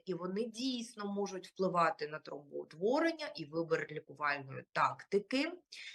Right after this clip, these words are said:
І ще один момент. Пацієнти з формами вушка лівопередсердя, які спричиняють стаз крові, потребують більш детальних,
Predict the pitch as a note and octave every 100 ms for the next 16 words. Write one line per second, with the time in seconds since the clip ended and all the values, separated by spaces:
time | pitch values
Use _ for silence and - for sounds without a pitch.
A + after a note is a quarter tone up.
0 | - _ - F3 - G#3+ G#3 F#3 F3+ F3
1 | E3+ F3 G#3 D4 E4+ - F#3+ F3+ F3+ F#3
2 | G#3 F3+ E3+ - - F#3+ F#3 D#3+ D3 D3
3 | D3+ E3 - D3+ D3+ D3+ D3 D3 C#3 -
4 | C#3+ C#3 C#3 C#3+ - E3 D#3 - - D#3
5 | - D#3+ D#3 C#3 C3+ - - A#3+ D4+ E4+
6 | - A#3+ C4 B3+ B3 - - C#3 C#3+ F#3+
7 | A#3 F#3+ D#3 E3 - - C#3 D#3 - D#3+
8 | F3+ G3 G3 G3